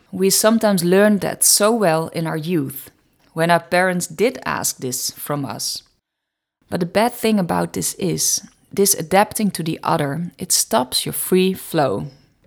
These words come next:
By neglecting your own desires, you must control your energy and, for example, try to like something because the other person likes it. Sometimes, in a longer relationship,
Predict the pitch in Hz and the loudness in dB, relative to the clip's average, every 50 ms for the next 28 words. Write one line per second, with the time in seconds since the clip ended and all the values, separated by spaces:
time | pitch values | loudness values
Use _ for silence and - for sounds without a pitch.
0 | _ - - 170 165 170 170 175 170 - 170 175 180 180 - - 208 202 190 170 | _ -6 -2 0 2 2 2 2 2 4 4 4 4 4 2 2 4 4 6 6
1 | 165 160 - - - 160 156 175 190 180 175 165 - 160 147 143 143 147 165 208 | 4 2 2 0 2 4 4 6 6 6 4 4 4 2 2 2 0 0 -2 -2
2 | 214 - - - - - _ _ _ 180 180 190 196 208 214 - - - - 170 | -2 -4 -4 -6 -8 -12 _ _ _ 2 4 4 4 4 2 0 -2 -2 0 0
3 | 165 - - 180 185 190 190 180 165 165 - - - 156 170 170 156 - 135 117 | 0 2 2 4 4 6 4 4 4 2 0 2 2 2 2 2 0 -2 -4 -4
4 | 95 - 131 - _ _ _ _ _ _ - _ - 156 165 196 202 214 208 202 | -4 -6 -8 -12 _ _ _ _ _ _ -12 _ 2 2 4 4 4 2 2 0
5 | - - - 160 156 151 - - 127 131 135 131 170 196 208 - - 185 190 208 | -8 -4 0 0 0 2 2 0 0 0 0 0 -2 -4 -4 0 2 4 4 4
6 | 208 - 202 160 156 156 - - - - 160 147 147 - - 147 165 190 185 175 | 4 2 0 2 2 0 0 0 0 2 2 2 2 2 0 -2 -2 0 0 -2
7 | 160 - 190 180 - - 170 - - - 170 202 220 220 - 165 151 - - 143 | -2 0 -2 -2 -2 -4 -6 -4 2 4 4 4 4 2 0 0 0 0 0 0
8 | 139 139 135 131 143 - - - 135 131 - - - - _ _ _ _ _ _ | 0 0 0 -2 -4 -6 -6 -6 -6 -6 -8 -12 -20 -20 _ _ _ _ _ _
9 | _ _ _ _ _ _ _ _ _ _ _ - - 226 247 247 - 247 247 247 | _ _ _ _ _ _ _ _ _ _ _ 0 4 4 4 4 4 2 2 2
10 | 240 240 - - - _ - 170 175 170 165 165 175 185 190 196 190 180 175 160 | 4 4 2 0 -2 _ 0 2 4 4 6 6 6 6 6 4 4 4 4 4
11 | 156 160 170 180 - - 190 - - - 175 170 - - | 6 4 4 4 2 0 0 0 0 -2 -2 -4 -6 -16